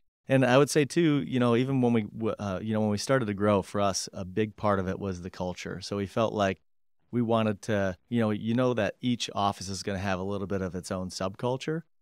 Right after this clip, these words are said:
but we wanted to ha-, kinda have that, that foundation really at the core of everything that we do. And so I think by, by being, you know, back in two thousand eleven, I don't think culture was as popular as it, back then as it is to talk about now, but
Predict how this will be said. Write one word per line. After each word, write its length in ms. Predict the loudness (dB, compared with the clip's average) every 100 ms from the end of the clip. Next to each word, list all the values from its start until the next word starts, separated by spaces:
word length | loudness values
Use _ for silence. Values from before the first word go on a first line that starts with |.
| _ _
but 80 | 2
we 80 |
wanted 260 | 4 4 4
to 100 | 0
ha-, 220 | -2 -4 -4
kinda 220 | -4 -2
have 220 | -2 -2
that, 300 | -2 -6 -12 -8
that 200 | -8 -4
foundation 760 | -2 -2 -2 -4 -4 -6 -6
really 260 | -4 -4 -6
at 140 | -8
the 80 | -14
core 380 | -10 -6 -4 -6
of 220 | -8 -6
everything 400 | -4 -4 -4 -4
that 100 | -4
we 120 | -6 -6
do. 320 | -6 -4 -6
And 140 | -6
so 280 | -2 -2 -2 -6 _ _
I 60 | -4
think 220 | -2 2
by, 220 | 4 4 0 -8 -4
by 500 | 2 2 2 -2 -8 -14 _ _ -4
being, 380 | 2 4 4 0 -6 _ _ _
you 160 | -4 -2
know, 120 | -2
back 300 | 0 -2 -2
in 80 | -4
two 160 | -2
thousand 380 | 2 2 2 0
eleven, 360 | 2 2 2 0
I 100 | 0
don't 200 | -2 -2
think 200 | -4 0
culture 380 | 0 0 -2 -2
was 260 | 0 0
as 300 | 0 -2 -4
popular 580 | -8 -6 -6 -2 -2 0
as 240 | -2 -2
it, 80 | -6 -10 _ _ _
back 260 | -2 -2 -2
then 220 | -2 -2
as 160 | -2 -2
it 100 | -2
is 160 | -4
to 80 | -4
talk 240 | -2 -2
about 280 | 0 0 0
now, 280 | -2 -2 -2
but 240 | -2 -4